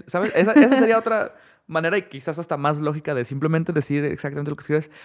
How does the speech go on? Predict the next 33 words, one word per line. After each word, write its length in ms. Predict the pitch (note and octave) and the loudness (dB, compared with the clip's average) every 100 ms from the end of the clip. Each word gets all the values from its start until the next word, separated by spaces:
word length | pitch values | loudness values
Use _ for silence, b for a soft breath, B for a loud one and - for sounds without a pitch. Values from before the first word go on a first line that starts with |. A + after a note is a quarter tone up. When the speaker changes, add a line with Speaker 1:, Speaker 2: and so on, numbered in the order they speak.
| B - | B 2
Speaker 1:
pero 160 | C#3+ | 4
no, 140 | D3 D3 | 4 2
es 120 | D3 | 0
como 260 | E3+ F#3 A3+ | -6 -4 -2
lo 120 | G3 | -2
digo 260 | F3 F3+ F3+ | -2 -4 -6
de 60 | |
una 100 | F#3 | -8
manera, 880 | F3+ D3+ C#3 D3 D#3 D#3 D3 A2+ G2 - _ _ _ _ B2 | -8 -8 -6 -4 -2 -2 -2 -4 -8 -14 _ _ _ _ -20
¿sabes? 320 | A#2 D3+ D#3+ - | -8 -4 -4 -4
Estéticamente 880 | C#3+ - C#3+ E3 D#3 C#3 C#3+ D3 D3 D3+ D3+ | -6 -6 -10 -6 -4 -4 -4 -4 -2 0 2
Speaker 2:
Ah, 40 | D3+ | 0
Speaker 1:
y 80 | |
Speaker 2:
sí, 60 | - | -2
Speaker 1:
con 340 | C3 C3 C3 B2+ | -2 -2 -4 -6
Speaker 2:
atractiva 160 | C3+ | -2
Speaker 1:
rítmica 680 | D#3 D#3+ F3 F3 F#3 D3+ D3+ | -2 -2 -2 -2 0 2 2
Speaker 2:
y 60 | D3 | -2
Speaker 1:
y 60 | |
con 500 | - B2 A#2+ A#2+ B2 B B B B - | -4 -4 -2 -4 -6 B B B B -2
Speaker 2:
Ujú. 420 | A#3 C4 C#4+ C#4+ _ _ _ _ _ _ _ | 0 2 0 -4 _ _ _ _ _ _ _
Speaker 1:
y 340 | D#3 D#3+ D#3+ D#3 - - _ - | -6 -4 -4 -6 -10 -18 _ -6
quisiera 260 | F3+ G3+ | 0 2
saber 280 | G3+ F3+ F#3 | 2 0 -2
tú, 280 | F3+ - F#3 | -4 -4 -4
tu 140 | F3 | -2
perspectiva 460 | - C#3 D3+ D3 D#3 | -4 -2 -6 -4 -2
de 100 | C#3 | -2
por 260 | C#3 - D#3 | -4 -6 -6
qué 100 | E3+ | -4
crees 180 | E3+ - | -4 -4
que 120 | D3+ | -10
tú 520 | - D3 D#3 C#3 - | -4 -2 0 -2 -6